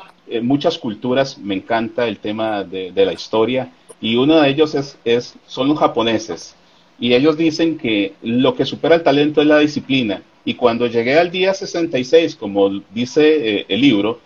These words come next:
y cuando llegué al día cuarenta, como lo establecimos en un inicio, yo no lo podía creer realmente,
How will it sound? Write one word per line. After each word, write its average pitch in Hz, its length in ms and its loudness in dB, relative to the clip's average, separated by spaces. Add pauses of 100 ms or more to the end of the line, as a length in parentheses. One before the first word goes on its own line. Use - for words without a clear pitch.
(140)
y 117 100 -2
cuando 107 320 2
llegué 104 400 2
al 147 140 4
día 151 200 4
cuarenta, 139 520 4
como 98 320 -4
lo 95 80 -4
establecimos 117 640 0
en 151 80 2
un 156 160 2
inicio, 165 480 2 (320)
yo 131 160 2
no 151 80 6
lo 165 120 6
podía 147 280 0
creer 139 280 0
realmente, 143 560 -2